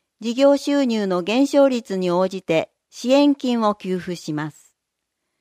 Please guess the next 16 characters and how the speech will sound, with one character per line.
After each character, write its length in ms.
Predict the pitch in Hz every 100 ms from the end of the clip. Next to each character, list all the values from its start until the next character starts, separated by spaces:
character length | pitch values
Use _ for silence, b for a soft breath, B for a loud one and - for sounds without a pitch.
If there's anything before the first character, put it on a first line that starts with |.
| _ _ _ _ _
令 220 | 269 302
和 140 | 262 233
三 320 | 254 240 247
年 280 | 233 214 185
十 160 | 214
一 260 | 247 240 233
月 280 | 226 220 -
か 120 | 180
ら 220 | 160 165 _ _ _ -
令 200 | 269 294
和 140 | 240
四 180 | 220 196
年 280 | 214 233 226
三 280 | - 269 262
月 280 | 208 - 165
の 260 | 156 160